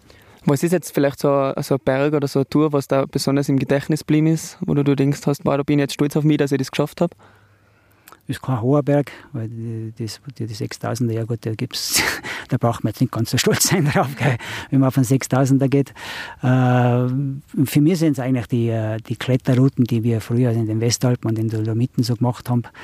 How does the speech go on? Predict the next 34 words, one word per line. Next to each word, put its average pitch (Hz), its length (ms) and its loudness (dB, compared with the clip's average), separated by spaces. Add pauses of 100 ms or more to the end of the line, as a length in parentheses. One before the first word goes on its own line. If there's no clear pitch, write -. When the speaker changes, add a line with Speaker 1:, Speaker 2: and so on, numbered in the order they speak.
(720)
Speaker 2:
wo 120 120 2
wir 123 120 4
eigentlich 123 320 2
in, 120 200 2
in 120 120 2
unseren 117 240 0
Anfangsjahren 135 640 2
waren 127 160 4
beim 127 180 4
Klettern, 131 380 0
aber 117 180 0
das - 420 -4 (140)
damals 117 400 0
eigentlich 113 240 -2
schon 127 720 -2
Klettertouren 120 580 0
waren, 113 200 0
die 110 320 -2
halt 113 200 -4
einfach 110 340 -6 (760)
einen 120 100 4
Nimbus 123 320 2
gehabt - 280 -6
haben. 110 140 -6 (140)
Gell? 117 380 -4
Ob's - 140 -8
jetzt 117 200 -6
die 117 60 -6
Eiger 117 200 -4
Nordwand 120 400 0
ist 120 140 -2
oder 110 160 -4
ob's 110 120 -10
jetzt - 280 -8